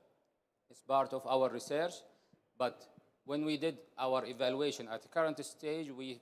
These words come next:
found that the C C U S is the best solution for us, as well as from commercial point of view,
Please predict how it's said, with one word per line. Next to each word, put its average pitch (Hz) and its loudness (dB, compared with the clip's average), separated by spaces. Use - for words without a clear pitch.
found 127 4
that 101 -8
the 107 -12
C - -10
C 165 -6
U 156 0
S 151 -4
is 123 -12
the 117 -10
best 139 -2
solution 143 -2
for 120 -2
us, 143 -4
as 156 4
well 160 0
as 147 2
from 147 -2
commercial 143 2
point 131 -2
of 117 -12
view, 139 -8